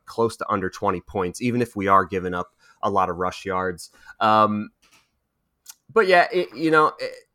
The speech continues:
it's, it was a complete shootout and it was uncomfortable. And I, I did feel a little relieved after Aaron Rodgers left the game.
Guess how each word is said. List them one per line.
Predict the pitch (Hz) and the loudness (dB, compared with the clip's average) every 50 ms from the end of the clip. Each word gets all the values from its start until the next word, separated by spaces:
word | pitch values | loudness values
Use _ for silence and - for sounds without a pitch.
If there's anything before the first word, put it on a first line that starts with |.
| _ _ _ _ _ _ _ _ _ _ _ _ _ | _ _ _ _ _ _ _ _ _ _ _ _ _
it's, | - 139 139 - - - - - _ - | -8 -8 -8 -8 -10 -12 -12 -12 _ -6
it | 135 143 139 | -6 -4 -2
was | 147 143 123 | 0 0 0
a | 131 123 | 0 -2
complete | - 120 110 - - 131 135 135 - | -2 -4 -4 -4 -4 -4 -4 -4 -4
shootout | - - - 127 127 135 147 151 147 147 127 110 | -8 -6 -4 -2 0 4 6 6 6 6 6 2
and | 104 101 101 101 - | 0 0 -4 -6 -6
it | 107 110 | -6 -4
was | 110 117 110 95 | -2 -2 0 0
uncomfortable. | 113 110 104 - - 117 110 110 - 139 120 131 131 131 127 113 | 0 0 -2 -2 -2 -2 -2 -2 -4 -6 -2 0 2 2 4 2
And | 104 101 | 2 0
I, | 98 95 92 92 92 90 - - | 0 -2 -2 -4 -6 -6 -4 0
I | 95 95 95 95 92 90 85 82 80 _ - | 0 2 2 0 -2 -6 -8 -12 -16 _ 0
did | 123 135 127 - | 0 0 0 0
feel | - 127 131 135 131 | -2 0 0 2 2
a | 117 | 2
little | 120 123 127 120 | 2 2 2 2
relieved | 113 113 101 98 104 107 123 143 135 117 - - | 0 -2 -2 -2 -2 -2 -2 -4 -6 -8 -8 -4
after | 104 110 113 - - 135 135 139 135 127 - - | -2 -2 -2 -4 -6 -8 -6 -6 -6 -8 -8 -6
Aaron | 120 127 131 131 | -4 -4 -2 -2
Rodgers | 131 131 135 135 131 143 143 135 123 - | -2 -2 -4 -4 -4 -6 -6 -6 -4 -4
left | 120 120 120 - | -4 -4 -4 -6
the | - | -8
game. | 104 104 110 117 139 156 156 | -4 -2 0 0 0 -2 -6